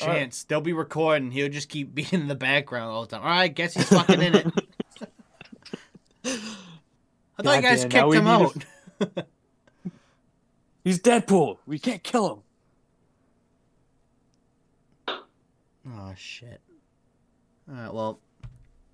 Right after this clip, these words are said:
Speaker 2: I guess we'll wrap it up here. That was a, uh,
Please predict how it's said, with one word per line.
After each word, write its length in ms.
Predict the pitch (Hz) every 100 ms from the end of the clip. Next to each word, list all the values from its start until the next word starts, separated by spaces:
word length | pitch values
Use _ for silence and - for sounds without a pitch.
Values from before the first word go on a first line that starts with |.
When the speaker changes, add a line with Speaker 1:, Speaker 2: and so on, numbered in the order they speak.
| _ _ _
Speaker 2:
I 100 | 156
guess 180 | 175 175
we'll 100 | 151
wrap 260 | 143 143 143
it 80 |
up 160 | 131 -
here. 320 | 127 123 127 - _ - - _ _ _ _ _ _ _ -
That 120 | 123
was 160 | 120
a, 120 | 123 123
uh, 220 | 113